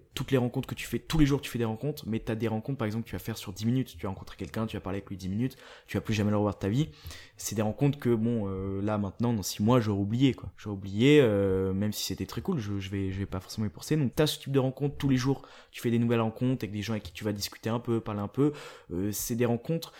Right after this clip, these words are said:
éphémères, mais ce qui est bien avec le voyage complètement différent de quand t'es en France, tout ça, c'est que,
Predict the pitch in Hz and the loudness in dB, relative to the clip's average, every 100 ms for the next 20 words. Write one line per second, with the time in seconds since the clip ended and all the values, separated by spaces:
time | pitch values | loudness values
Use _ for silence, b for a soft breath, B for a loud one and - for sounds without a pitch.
0 | B - 120 135 147 180 139 - 131 120 | B -2 2 4 6 4 2 0 0 4
1 | 170 147 131 139 - 117 117 127 120 - | 2 2 2 2 0 -4 -2 -2 -4 -4
2 | 131 127 110 107 104 110 - 101 - 131 | -2 0 0 0 -2 -4 -4 -6 -4 -6
3 | - - 165 - - - - - 139 | -6 -6 -6 -10 -12 -8 -6 0 2